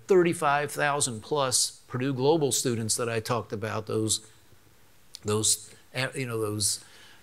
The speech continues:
adult learners who, uh, un-, until an opportunity like that came along, thought they'd missed the boat forever. So there's a, there, there's a big one. Uh,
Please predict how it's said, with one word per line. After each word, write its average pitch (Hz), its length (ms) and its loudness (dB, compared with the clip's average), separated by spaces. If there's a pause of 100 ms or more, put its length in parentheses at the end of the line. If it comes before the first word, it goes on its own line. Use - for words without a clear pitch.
adult 127 400 -2 (440)
learners 110 640 -2 (440)
who, 120 500 -2
uh, 107 240 -8
un-, 101 160 -8 (200)
until 113 540 -2
an 107 100 -4
opportunity 123 600 0
like 110 220 -2
that 135 200 2
came 117 200 -6
along, 110 500 -6 (280)
thought 123 160 -4
they'd 113 140 -4
missed 120 240 -2
the 110 60 -6
boat 113 240 -4
forever. 104 420 -10 (560)
So - 160 -2
there's 151 240 6
a, 120 140 -2 (720)
there, 151 200 -4
there's 156 200 4
a 131 60 -4
big 120 240 0
one. 101 320 -8 (720)
Uh, 110 340 -2